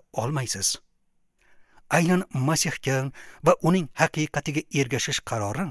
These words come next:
oilada ham, dunyoda ham eng katta kuchga ega. Agar kazarmadagi askar gunohlaridan tavba qilib, Masihga iymon keltirsa va keyin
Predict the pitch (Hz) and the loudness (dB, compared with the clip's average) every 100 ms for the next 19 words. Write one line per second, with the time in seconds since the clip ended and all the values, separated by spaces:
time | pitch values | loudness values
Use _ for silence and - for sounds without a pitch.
0 | - _ _ - _ - 143 135 120 110 | -8 _ _ -20 _ 0 2 4 0 -4
1 | 160 131 95 - _ _ _ _ - 123 | -4 -4 -4 -10 _ _ _ _ -18 -4
2 | 117 131 123 110 113 170 180 180 - - | 0 2 2 0 -2 0 2 0 -4 -16
3 | - - 170 170 131 - 95 - 101 - | -14 -2 0 0 -4 -8 -8 -8 -4 -2
4 | - 98 95 98 98 - - - - - | -2 -4 -10 -8 -10 -12 -20 -20 -20 -20
5 | - - - - - - - - - 151 | -20 -20 -20 -20 -20 -20 -20 -20 -2 0
6 | 143 214 - - 143 165 160 135 120 - | 2 2 0 0 2 2 -2 -2 -4 -8
7 | - - - - 107 - - - - - | -10 -4 -4 -4 -6 -8 -14 -20 -20 -2
8 | 156 160 - 165 147 185 180 - 143 127 | 2 2 2 -2 -2 -4 -4 0 0 0
9 | 135 113 156 - - - - - 117 139 | -4 -4 -6 -8 -18 -20 -20 -10 -2 0
10 | 160 170 - 190 - 156 135 147 147 127 | 2 0 -4 -8 -4 -2 0 -2 -4 -4
11 | 117 - - 165 98 - _ - - _ | -4 -2 -2 -2 -4 -10 _ -20 -20 _
12 | 123 127 - 120 113 143 | -4 -4 -4 -4 -4 -6